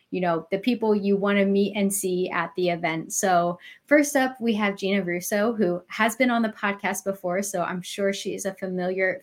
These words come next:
face or, you know, voice if you're listening to the podcast.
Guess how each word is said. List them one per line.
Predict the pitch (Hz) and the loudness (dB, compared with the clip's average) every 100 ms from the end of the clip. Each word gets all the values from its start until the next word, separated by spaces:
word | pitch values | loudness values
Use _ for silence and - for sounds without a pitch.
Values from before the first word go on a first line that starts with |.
| - | 0
face | 277 269 - - | 2 2 -2 -2
or, | 196 196 190 _ _ - | 0 0 -2 _ _ -8
you | 208 | -4
know, | 190 175 | 0 -2
voice | 175 190 214 220 - | 0 2 4 2 -2
if | 190 | -2
you're | 208 196 | 0 2
listening | 196 196 196 196 | 2 2 -2 -2
to | - | -4
the | 190 185 | -4 0
podcast. | 175 180 175 170 170 - - | 0 0 0 0 0 -2 -10